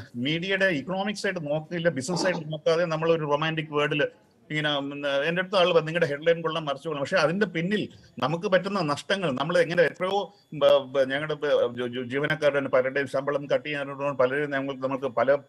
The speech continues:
ബ്യൂറോകളും നമുക്ക് അടച്ചു, അടച്ചിടേണ്ടി വന്നിട്ടുണ്ട്. അങ്ങനെ ഒരുപാട്, ഒരുപാട് പ്രശ്നങ്ങൾ ഇതിന്റെ പിന്നിലുണ്ട്. അപ്പൊ ഇതൊന്നും നമ്മളൊരു ഹെഡ്ലൈൻ കാണുന്നു അല്ലെങ്കിൽ ഒരു, ഒരു ചർച്ച കണ്ടിട്ട് നമ്മൾ ആന്തി ചർച്ച എന്ന് പറഞ്ഞ് കളിയാക്കുന്നു, ഇവരെ ഇരിക്കുന്നവരെല്ലാം ന-, തോഴ പോസ്റ്റ് ഇടുന്നു, നമ്മളതിന്റെ പിറ്റേ ദിവസം നമ്മുടെ ജോലിക്ക് പോകും. പക്ഷെ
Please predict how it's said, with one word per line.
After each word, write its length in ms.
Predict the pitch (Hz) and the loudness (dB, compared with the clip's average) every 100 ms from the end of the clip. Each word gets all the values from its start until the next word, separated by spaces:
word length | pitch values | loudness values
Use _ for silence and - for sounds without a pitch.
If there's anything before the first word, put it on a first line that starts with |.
| _ | _
ബ്യൂറോകളും 680 | 104 113 110 127 147 151 143 | -8 -6 -2 0 2 0 -2
നമുക്ക് 200 | 139 131 | -2 0
അടച്ചു, 280 | 123 123 127 | -2 0 -2
അടച്ചിടേണ്ടി 520 | 123 - 202 151 131 | -2 -4 -4 0 4
വന്നിട്ടുണ്ട്. 300 | 127 120 139 | 2 2 -2
അങ്ങനെ 200 | 139 202 | 0 -2
ഒരുപാട്, 380 | 160 170 220 214 | -2 2 4 4
ഒരുപാട് 320 | 202 214 208 - - _ - | 2 0 0 -6 -20 _ -4
പ്രശ്നങ്ങൾ 340 | 139 190 202 | -2 0 0
ഇതിന്റെ 200 | 190 180 | 2 0
പിന്നിലുണ്ട്. 480 | 151 151 143 127 107 | 0 0 2 2 2
അപ്പൊ 120 | 104 | 0
ഇതൊന്നും 360 | 135 165 220 208 - - _ | 0 0 0 -4 -8 -20 _
നമ്മളൊരു 340 | - 117 170 196 | -4 -2 2 6
ഹെഡ്ലൈൻ 420 | 170 170 196 196 | 6 6 0 2
കാണുന്നു 260 | 180 180 185 | 0 0 -2
അല്ലെങ്കിൽ 360 | 180 185 185 175 _ 156 | -4 -4 -6 -8 _ -2
ഒരു, 160 | 160 175 | 0 2
ഒരു 260 | 175 165 | 2 0
ചർച്ച 340 | 160 147 139 208 | 2 2 2 2
കണ്ടിട്ട് 360 | 175 170 175 | 2 0 -2
നമ്മൾ 240 | 170 165 175 | -2 0 0
ആന്തി 240 | 156 165 | 0 -4
ചർച്ച 280 | 160 160 156 | -2 0 0
എന്ന് 120 | 160 | -2
പറഞ്ഞ് 160 | 160 156 | -2 0
കളിയാക്കുന്നു, 600 | 147 156 160 156 151 156 | 2 4 0 0 -8 -4
ഇവരെ 180 | 147 156 | 2 2
ഇരിക്കുന്നവരെല്ലാം 720 | 147 147 156 151 151 151 135 | 2 -2 -4 -2 -2 -4 -4
ന-, 140 | 139 135 | -2 -2
തോഴ 280 | - 147 | 2 0
പോസ്റ്റ് 360 | 151 143 147 - | 0 -4 -6 -6
ഇടുന്നു, 180 | 156 139 | -2 0
നമ്മളതിന്റെ 360 | 139 180 185 | 2 0 0
പിറ്റേ 180 | 180 175 | -4 -2
ദിവസം 140 | 175 185 | 0 0
നമ്മുടെ 220 | 175 175 | -2 -2
ജോലിക്ക് 300 | 160 175 165 | -2 -2 -2
പോകും. 180 | 104 - | -4 -4
പക്ഷെ 220 | 117 - | -6 -2